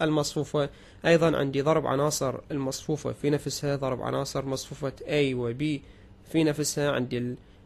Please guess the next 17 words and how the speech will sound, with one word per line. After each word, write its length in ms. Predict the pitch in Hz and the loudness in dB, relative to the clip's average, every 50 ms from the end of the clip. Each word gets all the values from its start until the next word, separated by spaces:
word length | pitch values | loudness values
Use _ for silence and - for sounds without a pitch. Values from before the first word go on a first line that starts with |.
| - - - | -18 -12 -10
السولف، 640 | - 117 117 - - 165 156 156 151 151 139 123 | -8 -6 -4 0 2 4 6 6 4 4 2 0
الانفيرس، 1040 | 117 110 - - - - 165 151 143 151 151 147 147 147 147 147 151 - - - - - - - | 0 -2 -2 -2 -2 -2 -2 0 2 4 4 4 4 4 2 2 0 -4 -6 -8 -10 -16 -10 -2
وعندي 260 | - 135 135 127 117 | 0 0 2 2 2
مدى 300 | 120 135 156 165 170 160 | 2 4 6 6 6 6
المصفوفة 720 | 147 151 156 151 151 - - - 139 - - 147 147 143 147 - - - - - - | 6 4 2 0 0 -2 -6 -6 -6 -2 0 2 2 2 0 -4 -12 -20 -20 -14 -12
والترانسبوز، 800 | - 117 - - 135 151 156 160 - - 160 156 156 151 151 147 - - - - - - 139 | -12 -12 -2 2 4 4 4 2 2 2 4 4 4 4 2 0 -6 -16 -20 -20 -4 2 6
هواي 320 | 139 160 175 180 - - | 8 8 8 8 6 2
أشياء 400 | - - - - 151 151 - - | -4 -4 0 2 2 4 4 2
أقدر 260 | 156 147 147 147 - | 0 0 -2 -2 -2
أستخدمها. 600 | - - - - 127 127 - 135 123 131 127 127 135 - - - - - - | -4 -4 -4 -6 -4 -4 -4 -2 -2 -2 -4 -4 -6 -8 -16 -20 -20 -8 -4
على 180 | - - 220 202 | 0 4 4 4
سبيل 260 | 202 - 170 165 165 | 4 4 2 4 4
المثال 520 | 151 143 135 127 - - 151 147 151 151 151 - - | 4 4 2 0 0 0 2 2 2 0 -2 -4 -2
خلي 240 | - 160 151 143 113 | 0 2 2 2 0
أستخدم 600 | 123 - - - 143 - - 147 143 143 139 139 - - - - - - - - - | -2 -2 -4 -4 -4 -2 -2 0 0 0 0 -2 -6 -12 -20 -20 -20 -20 -20 -8 -4
الانفيرس 800 | - 156 139 123 131 123 131 147 151 156 160 160 165 - - - | -2 0 0 0 0 0 2 2 4 4 4 2 0 -4 -2 0
وأنطي، 580 | 160 151 147 139 135 - 143 143 139 139 139 | 2 2 2 2 0 0 0 0 2 0 -2